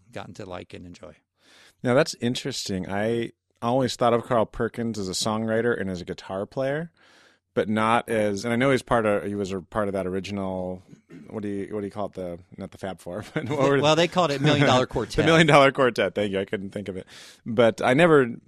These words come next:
Speaker 2: thought of him as being a potential guy to blow up like the other three did.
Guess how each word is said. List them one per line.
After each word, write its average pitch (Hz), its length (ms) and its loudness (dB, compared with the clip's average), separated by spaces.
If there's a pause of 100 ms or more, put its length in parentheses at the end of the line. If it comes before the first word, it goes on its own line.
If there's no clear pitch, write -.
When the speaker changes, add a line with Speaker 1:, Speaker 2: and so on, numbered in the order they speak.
(200)
Speaker 2:
thought 139 240 6
of 117 100 0
him 107 260 -2
as 98 260 -2
being 104 440 -2 (100)
a 98 80 -8
potential 117 520 -6
guy 95 180 0
to 90 100 -4
blow 92 300 -4
up 135 240 0
like 95 200 -8
the 90 100 -10
other 131 180 -6
three 87 260 -12
did. 80 300 -14